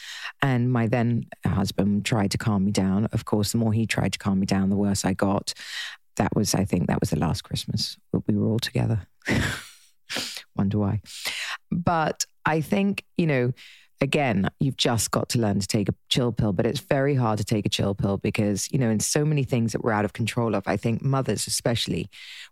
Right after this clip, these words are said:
we just want this one day to be perfect, don't we? We want our children to have the time of our lives. We want them to believe in Santa Claus. We want, you know, we want to be perfect. We want everyone to come over and praise us for being the best mum in the world. And we do what, we do everything.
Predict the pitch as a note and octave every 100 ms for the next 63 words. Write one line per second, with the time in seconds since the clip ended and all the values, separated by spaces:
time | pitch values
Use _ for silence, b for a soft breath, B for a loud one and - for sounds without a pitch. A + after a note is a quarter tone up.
0 | _ B2+ - - A2 G#2+ - A2 - B2
1 | - G#2+ G2 G2+ F2+ - G2 - G#2+ F3+
2 | - - - F#3+ F#3+ - F3 B B B
3 | - C3+ C3 A#2+ B2 A2 C3+ A#2+ G#2+ G2+
4 | F#2+ A2 - G#2 G#2 G#2 G2 F#2 A2 B2+
5 | A#2 - A2+ B2 A#2+ A#2 A#2+ G2 - G#2
6 | G#2+ - G#2+ G#2 - - - C#3+ A2+ G2+
7 | F#2+ B B B _ C#3 B2+ A#2 - A#2
8 | A2+ - B2+ A2+ - G2+ A#2 A2 - B2
9 | C3+ A#2+ - A2 A2+ G#2+ G2+ G2 - G#2+
10 | F#2+ F2+ - - G2+ F#2+ F#2+ - G2 F#2
11 | F#2+ F#2+ - - B B B B B B
12 | E3 A3+ B3+ D4+ C#4+ G#3 - G3+ E3+ D3+
13 | D#3+ F#3 D3+ - -